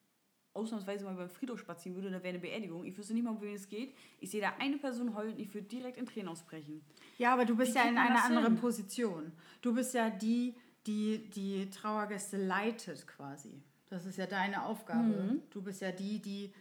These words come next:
Speaker 2: sagt, "Das machen wir jetzt, da gehen wir hin" und, äh, du bist ja der Leader sozusagen.
Speaker 1: Ja.
Speaker 2: Somit ist es ja eine ganz andere Geschichte, als wenn du dich jetzt daneben stellst, als Besucher zum Beispiel. Wir haben jetzt, wenn man, äh,
Speaker 1: Als
Speaker 2: Waldbestattung
Speaker 1: Besucher, das ist
Speaker 2: Ja,
Speaker 1: auch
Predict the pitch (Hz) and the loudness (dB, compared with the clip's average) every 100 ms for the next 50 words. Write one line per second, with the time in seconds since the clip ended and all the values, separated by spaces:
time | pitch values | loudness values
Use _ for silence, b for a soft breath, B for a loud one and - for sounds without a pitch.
0 | B - 190 190 - - - 190 185 180 | B -4 -4 -4 -14 -18 -6 -6 -6 -8
1 | 175 180 180 180 180 - 175 180 180 180 | -8 -10 -8 -10 -10 -6 -6 -4 -8 -8
2 | 175 175 180 180 151 180 170 - 175 180 | -8 -8 -6 -8 -8 -10 -12 -14 -10 -8
3 | 160 - B B B B B _ _ 220 | -10 -14 B B B B B _ _ -20
4 | - 190 185 185 175 170 165 180 220 220 | -12 -8 -6 -4 -4 -2 -4 -2 -2 -4
5 | - 175 - - 226 208 202 190 208 202 | -8 -14 -16 -8 -4 -2 2 4 6 6
6 | 226 277 - B B B B - 214 208 | 6 4 -2 B B B B -6 0 0
7 | 196 - 185 190 202 196 185 190 190 - | 0 -4 -6 -6 -4 -4 -2 -2 -4 -6
8 | 202 190 185 175 185 202 190 180 147 - | -6 -4 -6 -6 -8 -8 -8 -6 -6 -6
9 | 185 180 180 180 190 185 175 185 247 240 | -6 -6 -6 -8 -8 -6 -2 0 4 2
10 | - 180 170 - - 226 185 294 370 196 | 2 -6 -4 -6 2 2 4 4 4 0
11 | 175 180 160 156 165 170 180 190 214 208 | 0 -4 -4 -6 -6 -6 -4 -2 -2 -4
12 | 196 B B B B - 202 196 185 - | -8 B B B B -4 0 0 -2 -4
13 | - 175 - - - 175 196 233 190 208 | -8 -10 -12 -14 -14 2 4 4 4 2
14 | 240 202 180 - 170 233 269 254 | 4 2 0 -2 4 8 8 6